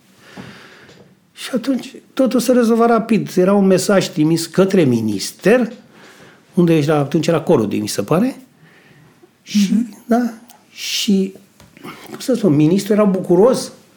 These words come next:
Speaker 1: că există așa ceva în România și dorea să vină să vadă lucrul ăla. Dorea să vadă Green Group-ul, când a apărut, eu știu, Green Tech-ul, Green Fiber-ul, Green Wheel-ul.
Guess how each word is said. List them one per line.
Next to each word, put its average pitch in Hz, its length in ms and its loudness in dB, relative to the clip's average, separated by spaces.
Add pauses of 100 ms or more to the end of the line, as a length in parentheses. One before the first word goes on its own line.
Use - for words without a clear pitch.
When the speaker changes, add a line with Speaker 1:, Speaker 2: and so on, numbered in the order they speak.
(540)
Speaker 1:
că 151 100 0
există 131 440 0
așa 156 200 0
ceva 120 280 -2
în 123 60 0
România 113 680 -4 (500)
și - 360 -8
dorea 185 320 2
să 202 160 0
vină 120 280 -2
să 123 160 -6
vadă 101 380 -4
lucrul 98 220 -12
ăla. - 160 -18 (600)
Dorea 131 200 2
să 151 160 0
vadă 143 260 0
Green 143 200 0
Group-ul, 202 360 -2
când 120 220 -4
a 123 40 -2
apărut, 151 440 -2
eu 156 200 -2
știu, 147 140 -8
Green 151 220 -2
Tech-ul, 151 380 -2
Green 151 220 -2
Fiber-ul, 143 600 0
Green 151 220 -2
Wheel-ul. 143 440 -2